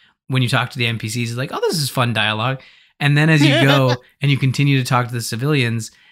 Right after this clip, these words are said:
Speaker 1: to calm them down, you realize there are, like,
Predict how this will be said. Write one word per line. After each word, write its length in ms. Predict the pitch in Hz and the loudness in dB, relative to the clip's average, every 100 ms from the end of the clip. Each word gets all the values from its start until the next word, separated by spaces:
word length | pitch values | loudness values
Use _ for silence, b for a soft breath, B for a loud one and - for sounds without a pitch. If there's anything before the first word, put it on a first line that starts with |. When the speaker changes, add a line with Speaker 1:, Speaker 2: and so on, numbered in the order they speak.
| b | b
Speaker 1:
to 100 | - | -10
calm 280 | 135 131 123 | -4 0 0
them 140 | 117 113 | 0 0
down, 460 | 139 151 117 113 b b b _ | 0 0 -2 -4 b b b _
you 140 | 139 135 | -2 2
realize 340 | 160 151 135 123 | 2 2 0 0
there 180 | 131 | 0
are, 60 | 135 | 2
like, 360 | 120 113 - | 0 -2 -6